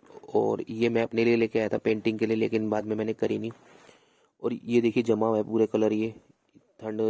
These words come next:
गर्मी, मतलब जो भी, मतलब मौसम आए तो ये जम गया कलर। और अब ये बाहर नहीं निकलेगा क्योंकि जमा हुआ है, इसमें थोड़ा पानी मिक्स करेगा, क्योंकि बचपन में हम ड्राइंग करते थे तो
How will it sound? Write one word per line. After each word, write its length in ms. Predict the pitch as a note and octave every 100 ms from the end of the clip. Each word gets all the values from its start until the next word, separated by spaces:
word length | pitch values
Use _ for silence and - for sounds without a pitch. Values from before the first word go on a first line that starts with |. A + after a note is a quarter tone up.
| G#2+
गर्मी, 460 | A2 G#2+ A2 A2
मतलब 260 | G#2+ G#2+ G#2
जो 160 | G#2+
भी, 140 | A2 A2+
मतलब 300 | A2 A2 G#2 - G2+
मौसम 380 | - G#2+ - A2
आए 160 | G#2 G#2
तो 140 | - A2
ये 140 | A2+
जम 220 | A2 G#2+
गया 180 | A2 G#2+
कलर। 320 | G#2 G#2+ A#2+ - _ - - - - - - _ _ _ -
और 140 | G#2+
अब 80 | A2
ये 100 | A2+
बाहर 280 | G#2+ G2+ A2+
नहीं 140 | A2
निकलेगा 500 | A2 G#2 G#2 G#2 G#2+
क्योंकि 300 | - - G#2
जमा 260 | G#2+ G#2 G#2+
हुआ 160 | G#2+
है, 220 | G#2+ A2 A2+
इसमें 200 | - G#2+
थोड़ा 120 | G#2+ -
पानी 240 | A2 A2+
मिक्स 180 | A2+ G#2+
करेगा, 380 | - G2+ G2+ A2
क्योंकि 540 | A2+ _ _ - G#2
बचपन 320 | A2 A2 A#2
में 60 | A2+
हम 120 | A2+
ड्राइंग 220 | G#2+ G#2+
करते 240 | A2 G#2+ A2
थे 160 | A2+
तो 200 | G#2+ A2+